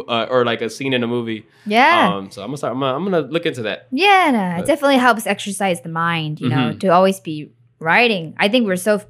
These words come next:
Speaker 2: like, on computers nowadays. Like, I'm like, "Wow, it's been a, it's been a minute since I writ-,
Speaker 1: <laughs> Oh,
Speaker 2: like,
Speaker 1: my, my
Speaker 2: wrote
Speaker 1: penmanship
Speaker 2: anything."
Speaker 1: is terrible. If I do a journal thing,
Speaker 2: Oh my
Speaker 1: it's gonna be
Speaker 2: gosh.
Speaker 1: on, it's gonna be on, I'm gonna be typing it.
Speaker 2: Oh my gosh, it would
Speaker 1: <laughs>
Speaker 2: be so good when I was writing, but sometimes it feels good to put pen to paper. But at the same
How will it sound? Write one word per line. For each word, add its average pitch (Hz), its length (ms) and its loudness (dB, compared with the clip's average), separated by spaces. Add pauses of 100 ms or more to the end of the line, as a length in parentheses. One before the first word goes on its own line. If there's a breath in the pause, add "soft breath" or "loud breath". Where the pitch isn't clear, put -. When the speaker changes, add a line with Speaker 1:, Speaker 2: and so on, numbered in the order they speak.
(180)
Speaker 2:
like, 170 280 -2 (560 loud breath)
on 185 300 6
computers 214 540 2
nowadays. 160 380 0
Like, 170 160 0
I'm 202 220 -2
like, 180 160 -14
"Wow, 214 320 -6
it's - 240 -20
been 262 120 -2
a, 247 140 0
it's 240 140 -12
been 277 160 -2 (100)
a 240 60 4
minute 262 260 2
since 233 140 0
I 220 80 4
writ-, 220 360 0
Speaker 1:
<laughs> - 40 -14
Oh, 135 40 2
Speaker 2:
like, 123 120 0
Speaker 1:
my, 202 420 2
my 277 200 4
Speaker 2:
wrote 320 60 2
Speaker 1:
penmanship 233 340 4
Speaker 2:
anything." 190 120 4
Speaker 1:
is 233 120 2
terrible. 202 420 2
If - 160 0
I 175 100 4
do 202 240 0
a 165 80 6
journal 175 300 2
thing, 202 100 2
Speaker 2:
Oh 311 60 6
my 320 160 6
Speaker 1:
it's 294 100 4
gonna 294 180 4
be 277 120 2
Speaker 2:
gosh. 160 140 2
Speaker 1:
on, - 60 -6
it's - 80 -4
gonna 190 160 0
be 175 120 -2
on, 156 160 2
I'm 147 100 -2
gonna 143 60 -8
be 139 100 -6
typing 110 320 -4
it. 90 160 -20
Speaker 2:
Oh 302 160 4
my 285 160 6
gosh, 262 240 4
it 277 80 0
would 285 200 0
Speaker 1:
<laughs> 262 100 0
Speaker 2:
be 262 60 0
so 269 340 2
good 277 240 2
when 262 80 4
I 233 60 4
was 220 180 0
writing, 247 340 2
but 214 340 0
sometimes 247 340 0
it - 40 -4
feels 208 240 -2
good 220 160 -2
to 202 120 -6
put 185 200 -2
pen 208 240 0
to 180 160 0
paper. 214 320 0
But 180 160 2
at 160 60 0
the - 40 -4
same 208 100 2